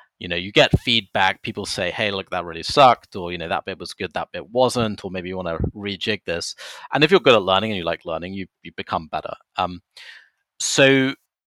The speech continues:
you know, I think as we've gone on, we've become much more sophisticated in these funding rounds about, like,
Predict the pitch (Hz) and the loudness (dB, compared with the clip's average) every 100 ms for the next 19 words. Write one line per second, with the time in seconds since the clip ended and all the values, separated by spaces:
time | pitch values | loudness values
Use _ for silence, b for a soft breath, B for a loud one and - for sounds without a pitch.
0 | _ _ _ _ _ 143 135 127 151 120 | _ _ _ _ _ 2 6 6 4 6
1 | 139 143 131 139 123 120 113 107 - - | 4 4 2 6 8 10 8 4 -4 -2
2 | 117 104 104 - 101 - - 139 - 123 | 0 2 0 0 -8 -10 -4 -4 -2 -2
3 | 113 92 87 87 87 - 117 95 92 87 | -2 -2 -6 -8 -4 0 0 0 0 0
4 | 87 82 - 85 78 80 - | 0 -4 -6 -4 -2 -6 -10